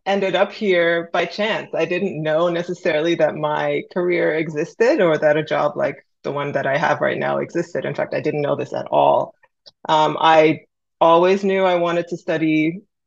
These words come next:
plants, environment, and explore. Um,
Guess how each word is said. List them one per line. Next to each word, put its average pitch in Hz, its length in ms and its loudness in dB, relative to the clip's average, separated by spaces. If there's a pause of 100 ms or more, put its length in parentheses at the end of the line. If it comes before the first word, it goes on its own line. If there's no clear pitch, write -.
(160)
plants, 160 280 -2
environment, 147 640 2
and 147 200 0
explore. 156 1040 0 (440)
Um, 156 580 -2